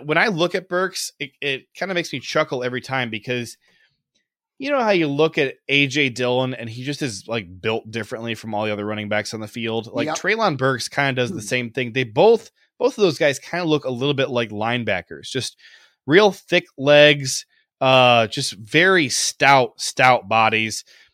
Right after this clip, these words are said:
Speaker 1: Uh, Treylon Burks is two hundred twenty-five pounds, six-foot-three, but he looks a lot heavier because of how much muscle he has. Um,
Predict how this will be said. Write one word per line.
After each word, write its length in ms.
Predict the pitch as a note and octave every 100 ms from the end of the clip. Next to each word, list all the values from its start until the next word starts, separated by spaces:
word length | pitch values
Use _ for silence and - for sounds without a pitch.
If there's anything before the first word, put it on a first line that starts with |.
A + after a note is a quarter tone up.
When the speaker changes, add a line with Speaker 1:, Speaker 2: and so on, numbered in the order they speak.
| _ _
Speaker 1:
Uh, 240 | A#2+ A#2 A2+
Treylon 420 | - D#3+ D#3 C#3
Burks 320 | C#3 C3+ -
is 160 | A#2+ -
two 200 | D3+ D3
hundred 200 | D3 C3
twenty-five 520 | C#3 C3+ C3 C3 B2
pounds, 480 | C3+ B2+ B2+ B2 -
six-foot-three, 1040 | - D3+ C3+ - C3+ A2+ - B2 C3 B2+ A#2+
but 160 | A#2
he 100 | B2+
looks 300 | B2+ F#3 G3 -
a 80 |
lot 240 | C3+ C3+ -
heavier 500 | - C3+ B2 A2+ G#2
because 240 | G2+ A2+
of 80 | G#2
how 80 | A#2
much 200 | A2+ G#2+
muscle 340 | G#2+ A2+ B2
he 200 | B2+ B2
has. 380 | B2+ C3 C3 - _ _ _ _ _ _ _ _ _ - _ - _ _ B2
Um, 440 | A#2+ A#2 A2+